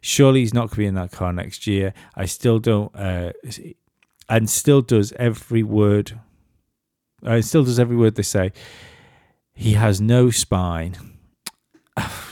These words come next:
Yeah, I, I, I can't, I can't disagree with you, to be perfectly honest. Uh, I,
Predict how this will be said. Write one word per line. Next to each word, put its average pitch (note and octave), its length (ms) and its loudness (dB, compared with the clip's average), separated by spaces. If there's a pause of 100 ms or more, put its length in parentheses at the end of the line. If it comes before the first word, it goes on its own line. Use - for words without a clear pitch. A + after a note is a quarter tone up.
Yeah, C#3 460 -2
I, C3+ 140 -2 (180)
I, A2+ 240 -8
I A#2 60 -4
can't, A2+ 420 -4
I - 40 -16
can't G2+ 340 -6
disagree F#2 580 -8
with F#2 160 -10
you, E2+ 140 -10
to - 120 -20
be E2+ 100 -12
perfectly F2 440 -12
honest. F2 340 -12
Uh, F2+ 280 -8 (840)
I, A#2 260 2